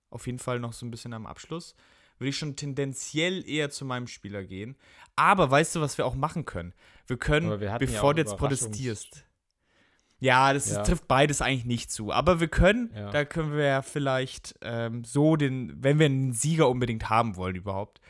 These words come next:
Speaker 1: den Sieger ehren, indem wir beide Zettel einfach, äh, bei uns auf Instagram veröffentlichen.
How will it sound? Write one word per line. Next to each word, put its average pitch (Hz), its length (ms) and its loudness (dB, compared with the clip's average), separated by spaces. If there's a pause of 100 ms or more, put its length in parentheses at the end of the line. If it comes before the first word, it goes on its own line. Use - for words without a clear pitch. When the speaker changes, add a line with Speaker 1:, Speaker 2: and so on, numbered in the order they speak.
(400)
Speaker 1:
den 117 220 -4 (120)
Sieger 123 420 -4
ehren, 143 300 -2
indem 127 360 -4
wir 123 180 -2
beide 151 360 0
Zettel 202 580 -4
einfach, 147 640 -4
äh, 127 140 -10
bei 131 180 0
uns 139 220 -8
auf - 240 -12
Instagram 143 500 -8
veröffentlichen. 143 800 -10